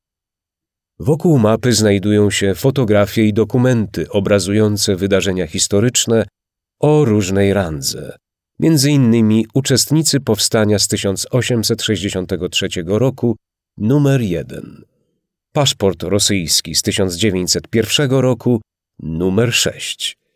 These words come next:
Dokument ratyfikacyjny Traktatu Wersalskiego z tysiąc dziewięćset dwudziestego roku,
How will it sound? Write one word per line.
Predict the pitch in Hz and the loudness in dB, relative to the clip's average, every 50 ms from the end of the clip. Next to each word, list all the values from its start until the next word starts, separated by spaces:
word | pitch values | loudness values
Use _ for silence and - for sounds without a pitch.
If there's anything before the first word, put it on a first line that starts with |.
| _ _ _ _ _ _ _ _ | _ _ _ _ _ _ _ _
Dokument | - - 110 107 104 - 175 165 165 165 160 151 | -10 -4 -2 -2 0 2 2 4 4 2 2 2
ratyfikacyjny | - 117 123 113 - 110 - 113 107 - 95 92 - 131 131 127 123 127 127 | 2 0 0 0 0 -2 -2 -2 0 0 0 0 0 0 0 0 0 0 -2
Traktatu | 127 - 110 104 98 - 104 95 90 101 95 | 0 0 -2 -2 0 0 0 0 0 0 -2
Wersalskiego | 87 95 90 - - 104 104 101 - - - 131 117 117 120 | 0 0 0 2 2 2 2 0 0 -2 0 0 0 0 0
z | - - | -2 -2
tysiąc | - 101 - 95 90 80 | -4 -4 -4 -4 -6 -4
dziewięćset | 82 90 107 95 98 98 90 - 92 80 85 | -2 -2 0 0 0 -2 -2 -4 -4 -6 -6
dwudziestego | 76 82 95 85 85 - - 90 76 71 95 107 | -8 -6 -6 -4 -4 -4 -4 -4 -2 0 0 2
roku, | 117 123 113 - - 113 107 | 2 2 0 0 -2 -2 -2